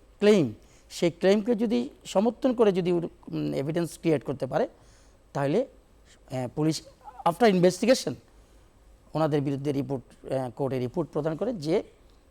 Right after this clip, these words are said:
ওয়ান সেভেন্টি থ্রিতে রিপোর্ট দেন যে এটা, উম, চার্জশিট প্রদান করেন। actually চার্জশিট মানে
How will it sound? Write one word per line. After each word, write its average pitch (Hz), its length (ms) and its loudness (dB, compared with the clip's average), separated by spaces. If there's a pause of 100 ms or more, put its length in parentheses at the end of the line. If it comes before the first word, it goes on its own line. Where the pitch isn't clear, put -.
(120)
ওয়ান 147 120 -2
সেভেন্টি 151 340 -2
থ্রিতে 160 220 -4
রিপোর্ট 175 280 -2
দেন 294 220 4
যে 320 140 0 (520)
এটা, 143 180 -2 (180)
উম, 147 100 -8 (680)
চার্জশিট 202 320 2
প্রদান 135 260 0
করেন। 113 180 -4
actually 113 360 -8 (680)
চার্জশিট 262 300 2
মানে 262 200 2